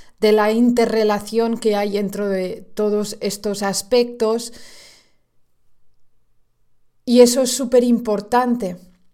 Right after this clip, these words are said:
Sabemos también que hay heridas que tienen una marca muy profunda y que se van manifestando en distintos aspectos y niveles de conciencia,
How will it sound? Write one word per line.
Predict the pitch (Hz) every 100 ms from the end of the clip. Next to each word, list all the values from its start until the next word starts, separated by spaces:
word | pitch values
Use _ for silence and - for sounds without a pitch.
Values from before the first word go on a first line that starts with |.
| _ _ - _ _ - - - - - - -
Sabemos | - 208 214 226 233 240
también | 240 220 226 254 254 247
que | 226
hay | 208 208 208 -
heridas | 214 202 233 247 226 214 247 294 - - - - _ _ _
que | -
tienen | 196 220 220 220
una | 220 214
marca | 208 220 220 226 190
muy | 226 254
profunda | 240 233 233 247 269 247 233 247 254 -
y |
que | 202 226
se | - 220
van | 214 220
manifestando | 214 226 233 240 226 226 226 220 226 226
en | 226 - 202 196 190
distintos | 202 220 226 226 214
aspectos | 220 202 - 233 240 - 208 220 -
y | 233
niveles | 220 208 214 214 214
de | 226 220
conciencia, | 214 202 202 247 240 240 185 180